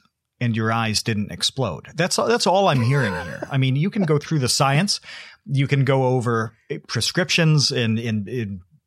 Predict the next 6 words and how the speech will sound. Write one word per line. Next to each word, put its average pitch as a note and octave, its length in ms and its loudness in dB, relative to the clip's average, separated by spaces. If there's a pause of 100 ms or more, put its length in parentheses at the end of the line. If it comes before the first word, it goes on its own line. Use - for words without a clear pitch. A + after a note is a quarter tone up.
(180)
you B2 120 -4
know, G2+ 160 -4
newfangled C3 920 2
medicine. G#2 640 0 (760)
Go E3 200 2
ahead. D#3+ 480 0